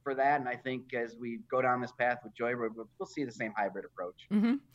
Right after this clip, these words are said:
Speaker 2: I know, 'cause I think one of the big challenges for a very large, well-established company is not to Bigfoot the new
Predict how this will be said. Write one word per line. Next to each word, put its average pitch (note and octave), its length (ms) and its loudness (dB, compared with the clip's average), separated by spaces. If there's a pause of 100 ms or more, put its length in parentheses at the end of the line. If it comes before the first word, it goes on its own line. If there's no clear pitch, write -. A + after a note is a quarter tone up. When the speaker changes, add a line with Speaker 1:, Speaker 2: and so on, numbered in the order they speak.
(220)
Speaker 2:
I G3 80 0
know, F#3+ 160 2
'cause F3+ 160 -6
I E3 100 2
think F3 240 -4
one E3 140 -2
of D3+ 80 0
the D3+ 60 -6
big D3 220 -4
challenges D3 600 -4
for C3 360 -4
a C3+ 80 -8
very C#3 240 -4
large, C3+ 420 0
well-established C3 880 -4
company C3 480 -4
is B2+ 220 -10
not C#3 220 -4
to C3 100 -6
Bigfoot A#2+ 720 -8 (400)
the B2 80 -4
new A#2 420 -2